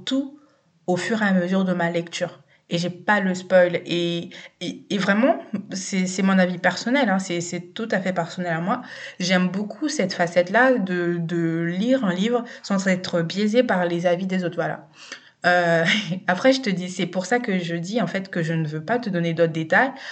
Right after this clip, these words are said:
pour pas te spoiler, pour te laisser, en fait, bah, découvrir, parce que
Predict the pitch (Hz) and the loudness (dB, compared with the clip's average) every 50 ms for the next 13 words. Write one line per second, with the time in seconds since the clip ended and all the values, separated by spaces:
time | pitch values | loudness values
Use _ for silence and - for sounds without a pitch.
0 | - - _ _ - 180 170 175 - 233 247 247 247 220 190 190 - - - 170 | -16 -18 _ _ -6 -4 -4 -2 2 2 2 2 2 -2 -4 -6 -6 -2 0 0
1 | 165 165 190 220 240 240 - 175 170 - - 175 175 190 208 208 247 233 208 - | 0 0 0 -2 -4 -4 -6 -12 -12 -6 -6 -4 -4 -2 -4 -2 -2 -2 -2 -2
2 | - 190 214 208 - - - _ _ _ _ - 175 175 175 165 165 165 - - | -2 -2 -4 -4 -8 -16 -20 _ _ _ _ -2 4 6 6 6 4 2 -2 -10
3 | - 180 175 208 208 202 - 208 185 190 254 277 277 277 190 185 - - - 180 | -12 -8 -6 -4 -4 -4 -2 -2 2 4 4 2 4 2 0 -2 -2 -6 -6 -4
4 | 180 175 180 - 180 185 | -4 -4 -4 -4 -6 -8